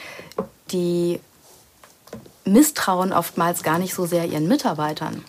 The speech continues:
sondern die sind selber so unsicher, dass sie glauben, dass die Kontrolle bei den Mitarbeitern und bei den Aufgaben dazu führt, dass sie sich selber sicherer fühlen. Und be-, übertragen auf unsere Beziehung heißt das, wenn wir,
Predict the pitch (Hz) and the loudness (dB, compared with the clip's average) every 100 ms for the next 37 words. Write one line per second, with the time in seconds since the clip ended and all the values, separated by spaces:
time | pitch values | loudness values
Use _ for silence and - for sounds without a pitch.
0 | - - - - 180 180 170 160 175 160 | -20 -20 -20 -4 0 2 0 0 0 2
1 | 180 233 202 170 175 180 190 196 185 180 | 4 4 2 2 0 0 -2 -4 -4 -2
2 | 175 170 - - - - - 185 196 202 | -2 -4 -8 -20 -20 -10 2 4 6 2
3 | 185 - - 180 - 240 269 190 165 165 | 0 -6 -6 -4 4 6 6 6 2 4
4 | 269 277 190 160 160 156 156 175 _ - | 4 4 2 0 -2 -6 -8 -12 _ -8
5 | 160 - - 165 160 170 233 - 180 165 | -8 -6 -2 0 2 4 4 2 -4 -2
6 | 165 165 - - 170 202 - 202 185 190 | -4 -6 -12 -8 -6 -6 -4 -6 -4 -4
7 | 175 170 175 180 180 165 175 - 160 147 | -4 -4 -2 -2 -4 -4 -6 -8 -10 -10
8 | - 233 160 165 _ - - - - - | -4 -4 -4 -10 _ -20 -20 -20 -20 -20
9 | - - 180 180 - 185 - - - - | -20 -8 -4 -4 -2 -4 -2 -4 -6 -14
10 | - - _ 202 - - 214 233 185 196 | -18 -20 _ 2 2 4 4 4 2 0
11 | 180 170 160 - 277 247 190 185 185 180 | 0 -2 -2 0 2 2 2 -2 -2 -8
12 | - 180 180 170 170 | -4 -2 2 2 0